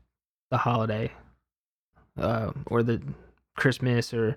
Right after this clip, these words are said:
why it started, and that's Jesus. We wanna celebrate and focus on Jesus. And yes, it's not a sanctioned, you know, official biblical Christian holiday per se,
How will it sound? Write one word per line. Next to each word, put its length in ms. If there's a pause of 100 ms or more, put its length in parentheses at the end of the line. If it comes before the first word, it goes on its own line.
(380)
why 180
it 40
started, 300
and 100
that's 180
Jesus. 600
We 100
wanna 200
celebrate 500
and 80
focus 360
on 140
Jesus. 400
And 100
yes, 220
it's 160
not 160
a 80
sanctioned, 680
you 100
know, 160
official 380
biblical 760
Christian 380
holiday 640
per 160
se, 360